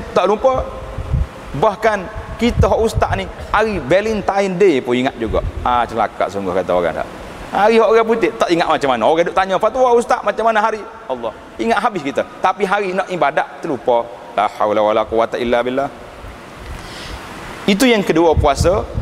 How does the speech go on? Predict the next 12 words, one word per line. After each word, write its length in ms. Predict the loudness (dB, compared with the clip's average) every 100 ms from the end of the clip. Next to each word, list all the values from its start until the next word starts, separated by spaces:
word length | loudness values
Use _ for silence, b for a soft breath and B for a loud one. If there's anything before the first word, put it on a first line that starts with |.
| 2
Yang 400 | 4 2 0 -2
ketiga, 320 | 0 -2 -4 -8 -16 -18 -18 -18 -18 -16 -16 -16 -12 -2
amalan 400 | 0 2 4 4
yang 160 | 4 2
mampu 320 | 0 0 -2
kita 240 | 0 0
buat, 400 | 2 4 4 2 -2 -14 -14 -14 -6
iaitulah 560 | 0 0 0 0 0 0
sadaqatut 720 | 0 2 2 2 0 -2 -4 -2
tatawwu', 560 | 0 2 4 4 2 0 -6 -8 -10
sedekah 800 | -10 -4 -2 0 2 2 -2 -16
sunat. 320 | -14 -10 -10